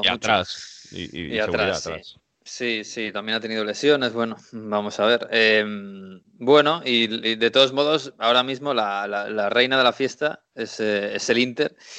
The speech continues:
Speaker 2: Y yo no sé si ya Conte empieza, no sé si a tranquilizarse <laughs> o a,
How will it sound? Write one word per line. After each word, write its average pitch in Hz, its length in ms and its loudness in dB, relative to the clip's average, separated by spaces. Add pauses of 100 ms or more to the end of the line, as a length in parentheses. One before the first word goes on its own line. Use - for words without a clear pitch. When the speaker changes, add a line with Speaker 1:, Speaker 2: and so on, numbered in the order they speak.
(320)
Speaker 2:
Y 113 80 -6
yo 120 100 4
no 147 120 6
sé 156 120 2
si 143 160 0
ya 123 160 4
Conte 127 300 0
empieza, 110 1040 0 (140)
no 139 180 -8
sé 151 140 -8
si 175 80 2
a 143 40 4
tranquilizarse 123 880 -2 (340)
<laughs> - 340 -12
o 147 260 6
a, 120 500 6